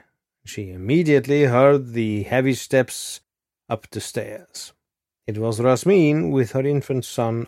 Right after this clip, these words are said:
on her arm. Soon after, there was a knock on the door,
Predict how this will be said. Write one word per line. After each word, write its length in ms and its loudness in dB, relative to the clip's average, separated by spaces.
on 140 -6
her 180 -4
arm. 400 -14
Soon 400 -12
after, 680 -4
there 260 2
was 140 4
a 60 2
knock 300 0
on 80 -2
the 100 -4
door, 360 -8